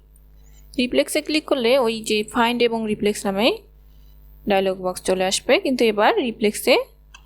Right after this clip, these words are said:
চেক করা থাকবে। রিপ্লেক্সের শর্টকাট কিবোর্ড কমান্ড কন্ট্রোল এইচ। এখানে কোন শব্দটা রিপ্লেক্স করতে চাই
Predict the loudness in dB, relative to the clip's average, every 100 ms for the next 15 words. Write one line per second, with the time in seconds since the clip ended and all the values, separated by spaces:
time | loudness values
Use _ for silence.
0 | -20 -4 -2 0 0 0 -2 -4 -2 -4
1 | -4 -14 -18 -6 -4 0 0 0 2 2
2 | 0 -6 -20 -10 -2 -2 0 -2 -2 -2
3 | -2 0 2 2 0 -4 -14 0 0 2
4 | 2 2 2 -10 -8 -2 0 0 -6 -10
5 | -18 -20 -20 -20 -20 -20 -20 -20 -16 -16
6 | -16 -20 -20 -20 -20 -14 0 2 4 2
7 | 2 -2 -12 -20 -20 -20 -20 -20 -20 -20
8 | 0 2 2 0 0 2 2 0 -2 -4
9 | -4 0 -2 0 0 2 0